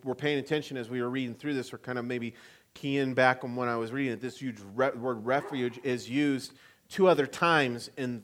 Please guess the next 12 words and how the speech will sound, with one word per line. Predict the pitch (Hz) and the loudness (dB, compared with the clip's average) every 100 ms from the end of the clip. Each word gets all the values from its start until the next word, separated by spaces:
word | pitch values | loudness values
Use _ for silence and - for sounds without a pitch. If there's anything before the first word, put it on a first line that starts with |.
| - | -10
in | - 123 | -6 -6
this | 110 | -6
psalm. | - 151 131 95 95 - _ _ | -2 2 4 2 -8 -20 _ _
First, | - 160 151 147 - - - | -2 4 4 4 -6 -16 -10
once | 131 135 135 | -4 -4 -2
again | 127 135 | -2 -2
in | 147 123 113 | -2 -6 -4
verse | 117 - | -4 -4
seven, | - 143 147 165 | 2 4 4 0
and | - 123 | -2 -4
then | 123 127 | -2 -4
again | 135 117 131 131 | -4 -4 -2 -2